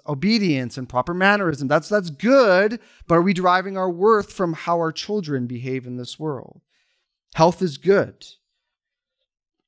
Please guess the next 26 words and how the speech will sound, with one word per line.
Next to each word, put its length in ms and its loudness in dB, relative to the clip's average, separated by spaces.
But 60 -6
what 160 0
happens 320 -4
if 100 -10
that's 240 -6
taken 320 -8
away? 400 -6
Is 160 -14
that, 280 -2
is 100 -10
that 100 -4
all 200 -2
you're 180 -6
relying 580 -6
on? 360 -18
See, 320 2
see, 180 0
David 560 4
says, 400 0
"Look, 420 0
all 420 6
of 160 0
those 340 2
things, 680 -4
my 260 4
health, 520 -2